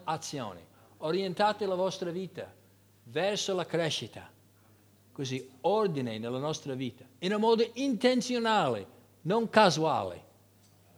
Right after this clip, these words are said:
Preghiamo. Signore, di nuovo vogliamo ringraziarti per la tua presenza e anche per il tuo esempio.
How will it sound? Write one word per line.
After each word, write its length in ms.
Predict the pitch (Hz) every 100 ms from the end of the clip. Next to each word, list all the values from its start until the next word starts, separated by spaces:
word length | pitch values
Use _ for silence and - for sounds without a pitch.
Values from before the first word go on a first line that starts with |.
| - - - -
Preghiamo. 500 | - 127 113 90 85 - - - - - - - -
Signore, 600 | - 147 180 202 202 165
di 120 | 156
nuovo 300 | 165 160 120
vogliamo 320 | 117 123 131
ringraziarti 800 | 131 131 143 147 185 208 220 190
per 140 | 160 147
la 80 | 127
tua 180 | 147
presenza 640 | 127 123 113 107 104 95 - - - - -
e 100 | 151
anche 320 | 196 214 175
per 160 | 156 139
il 140 | 131
tuo 240 | 160 156
esempio. 720 | 147 139 123 139 127 101 82